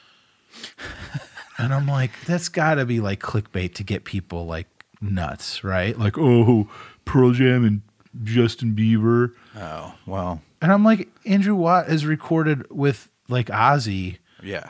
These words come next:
Speaker 2: I was gonna
Speaker 1: and
Speaker 2: say.
Speaker 1: somebody else." I'm like, "He's a record producer."
Speaker 2: Yeah.
Speaker 1: Like, what the f-, <laughs>
Speaker 2: All
Speaker 1: what?
Speaker 2: all the good ones tend to, a lot of the good ones tend to work with,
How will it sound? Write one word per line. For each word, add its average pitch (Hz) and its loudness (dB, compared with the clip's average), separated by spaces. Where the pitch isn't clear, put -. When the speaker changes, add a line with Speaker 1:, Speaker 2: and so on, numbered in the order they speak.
Speaker 2:
I 104 -14
was 101 -12
gonna 120 -4
Speaker 1:
and 113 -2
Speaker 2:
say. - -8
Speaker 1:
somebody 165 4
else." 107 2
I'm - -4
like, 180 2
"He's 262 -4
a 269 -4
record 339 2
producer." 123 2
Speaker 2:
Yeah. 95 -6
Speaker 1:
Like, 170 -10
what 220 -4
the 233 0
f-, - -8
<laughs> - 2
Speaker 2:
All 110 -2
Speaker 1:
what? - -2
Speaker 2:
all 139 -10
the 156 -10
good 143 0
ones 113 -4
tend 156 -4
to, 202 0
a 101 0
lot 135 2
of 120 -2
the 92 -6
good 92 -6
ones 90 -10
tend 90 -10
to 85 -14
work 85 -10
with, - -18